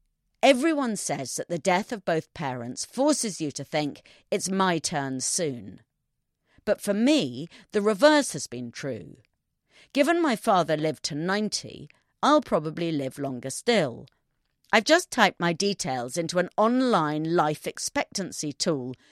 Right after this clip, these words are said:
which assures me that I will live until I'm ninety-four. "Thirty-seven years left,"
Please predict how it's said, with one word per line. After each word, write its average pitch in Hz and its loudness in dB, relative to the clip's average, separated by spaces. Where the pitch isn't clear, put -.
which 208 -2
assures 277 2
me 135 -4
that 151 -4
I 165 4
will 196 -2
live 151 -2
until 143 -4
I'm 151 -4
ninety-four. 165 0
"Thirty-seven 311 2
years 247 0
left," 208 0